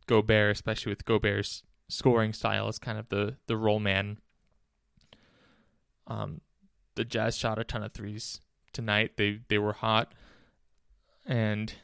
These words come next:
honestly, like, the Lakers don't have any incredible perimeter defenders, uh, like, other, other than LeBron, and I don't even know if LeBron, if we're going to see, like, full-on LeBron in this game. Uh, I,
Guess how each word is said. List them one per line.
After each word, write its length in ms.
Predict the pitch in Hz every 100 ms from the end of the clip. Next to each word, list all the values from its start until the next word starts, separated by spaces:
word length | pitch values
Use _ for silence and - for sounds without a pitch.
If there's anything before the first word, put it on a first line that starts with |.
| _ _ _ -
honestly, 460 | 123 131 - 143
like, 200 | 123 113
the 60 | 117
Lakers 320 | 117 120 120
don't 140 | 123
have 200 | 123 110
any 380 | 113 107 104 98 _ _ _ _ _ _ -
incredible 720 | 110 - 139 127 117 117 110
perimeter 420 | - 113 107 101
defenders, 760 | 101 - 104 104 104 104 - - 196
uh, 80 | - _ -
like, 220 | 107 - -
other, 340 | 135 135 131 -
other 260 | 131 131 131
than 260 | 127 120
LeBron, 560 | 113 110 113 107 104 101
and 220 | 101 104 - -
I 120 | -
don't 200 | 117 117
even 180 | 113 110
know 100 | 107
if 120 | 101
LeBron, 360 | 110 110 104 -
if 120 | 110 117
we're 80 |
going 180 | 113 107
to 60 | 101
see, 200 | - 107
like, 260 | 101 - - - - -
full-on 380 | 123 113 110 107
LeBron 360 | 104 107 104 104
in 80 |
this 220 | 101 104 -
game. 320 | 101 101 110 - _ _ _ _ - _ - - -
Uh, 260 | 117 104 104 -
I, 160 | -